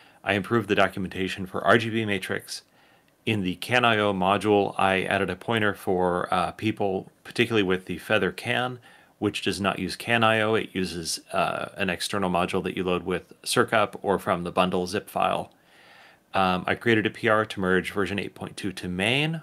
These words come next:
although that already needs to be done again because the bug fix for doc building wasn't in there. And as Todd mentioned, I added some constants to Socket Pool to enable something called multicast U D P. And the final thing I did was merged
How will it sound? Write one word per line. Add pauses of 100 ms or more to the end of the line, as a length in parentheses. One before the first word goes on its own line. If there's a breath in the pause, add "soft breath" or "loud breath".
although
that
already
needs
to
be
done
again
because
the
bug
fix (420 soft breath)
for
doc
building
wasn't
in
there. (480 loud breath)
And
as
Todd
mentioned,
I
added
some
constants
to
Socket
Pool
to
enable
something
called (420 soft breath)
multicast
U
D
P. (380 loud breath)
And
the
final
thing
I
did
was
merged